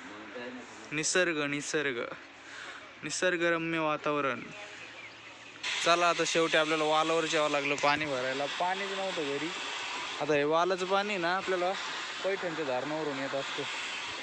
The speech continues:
Speaker 2: चला आता एवढं धुवून काढलंय. हे युरियाचं होतं, सकाळी याला दूर टाकलं, ते धुवून काढलंय. हे संजू आजीकडून आणलं एक ड्रम, एक आपला आहे. हा दोन तीन खेपा करू, मग झालं पाण्याचं काम. बाबा बी आले.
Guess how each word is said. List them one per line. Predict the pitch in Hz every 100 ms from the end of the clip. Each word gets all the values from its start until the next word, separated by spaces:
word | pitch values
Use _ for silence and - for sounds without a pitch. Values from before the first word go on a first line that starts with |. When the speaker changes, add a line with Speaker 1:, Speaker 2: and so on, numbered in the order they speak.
| - - - - - - - - -
Speaker 2:
चला | 156 151
आता | 147
एवढं | 156 143 127
धुवून | 135 143
काढलंय. | 139 151 160 156 143 165 - - - -
हे | 131
युरियाचं | 139 147 147 151
होतं, | 139 135
सकाळी | - 131 139 135
याला | 135
दूर | 139 143 151 143
टाकलं, | 151 147 131
ते | 123
धुवून | 131 131 135
काढलंय. | 151 156 147 151 160 - - - - -
हे |
संजू | 135 151 156 151
आजीकडून | 151 147 151 156
आणलं | 160 156
एक | 139 143 143
ड्रम, | 160 160
एक | 151 147
आपला | 151 151 160
आहे. | 143 139 151 - - - - - -
हा | 135
दोन | 139 156
तीन | 147 156 147
खेपा | 131 120
करू, | 135 156 160 156 - - - -
मग | 143 139
झालं | 127 123
पाण्याचं | 131 135 127 123
काम. | 123 123 131 - - - - - - - - - - _ _ - 139 143
बाबा | 160 165 175 175
बी | 180
आले. | 165 151